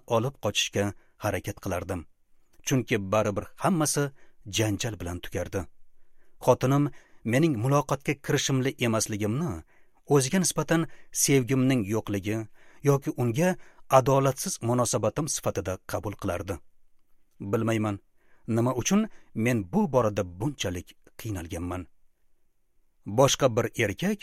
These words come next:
bu haqda shunday deydi: "Bizning barcha kelishmovchiliklarimiz uning hissiy portlashlari va menda hissiyotlarning yo'qligi atrofida aylanardi. Men xotinimni sevaman va unga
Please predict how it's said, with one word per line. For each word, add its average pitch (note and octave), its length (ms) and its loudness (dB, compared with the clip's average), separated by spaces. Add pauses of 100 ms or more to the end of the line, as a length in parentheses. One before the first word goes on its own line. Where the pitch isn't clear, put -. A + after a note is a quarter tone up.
(180)
bu A2+ 260 0
haqda - 380 -4 (120)
shunday F2+ 460 -4
deydi: F#2 280 -4 (1300)
"Bizning C#3+ 380 6
barcha D3+ 320 2
kelishmovchiliklarimiz B2 1160 2 (360)
uning C#3 320 4
hissiy - 380 -2
portlashlari G#2 680 0 (400)
va C3 120 8
menda D3 300 6
hissiyotlarning A#2+ 840 0
yo'qligi G#2+ 500 -2
atrofida F#2+ 540 -4 (120)
aylanardi. F#2 560 -6 (1500)
Men C#3 260 6 (160)
xotinimni A2 640 0
sevaman F#2+ 540 -2 (380)
va D#3+ 120 2
unga C#3 380 4